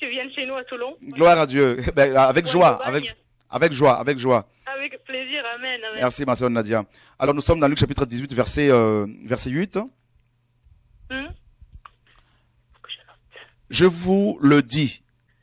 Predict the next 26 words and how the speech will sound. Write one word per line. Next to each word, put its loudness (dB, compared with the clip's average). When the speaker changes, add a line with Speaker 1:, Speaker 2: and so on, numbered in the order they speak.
Speaker 2:
il 0
fera 4
ju-, -6
il -10
fera 4
justice -4
rapidement. -2
Mais 0
quand 2
le 0
Fils -10
de 4
l'homme 4
viendra, -4
pensez-vous 0
qu'il -12
trouvera -2
la 2
foi 0
sur -4
la 4
terre ? 0
Speaker 1:
Hmm. -8
Speaker 2:
Là, 6
il -4
parle 4